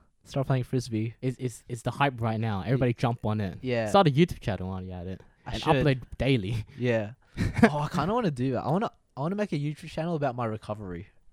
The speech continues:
Speaker 2: Yeah.
Speaker 1: The road to recovery.
Speaker 2: You know what YouTube's
Speaker 1: <laughs>
Speaker 2: great? <laughs> You
Speaker 1: Yeah.
Speaker 2: know what YouTube's great about? It's like a, um, documentary of your life.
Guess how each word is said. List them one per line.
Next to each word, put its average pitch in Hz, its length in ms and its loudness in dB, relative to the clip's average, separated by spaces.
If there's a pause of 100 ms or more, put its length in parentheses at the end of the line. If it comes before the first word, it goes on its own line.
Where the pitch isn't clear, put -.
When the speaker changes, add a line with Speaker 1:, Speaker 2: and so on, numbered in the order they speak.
(180)
Speaker 2:
Yeah. 110 280 -4 (240)
Speaker 1:
The 127 100 -4
road 131 320 -2
to 139 120 -4
recovery. 117 640 -4 (220)
Speaker 2:
You 151 120 4
know 208 80 6
what 220 120 8
YouTube's - 560 2
Speaker 1:
<laughs> - 40 -14
Speaker 2:
great? - 200 0 (320)
<laughs> - 0 - (360)
You 254 140 4
Speaker 1:
Yeah. 165 220 4
Speaker 2:
know 240 60 8
what 254 80 6
YouTube's 214 260 0
great 117 200 0
about? 151 320 2 (240)
It's 135 140 -2
like 180 140 2
a, 143 360 4
um, 113 300 -6
documentary 123 500 0
of 104 60 -6
your 98 100 -6
life. 98 360 -8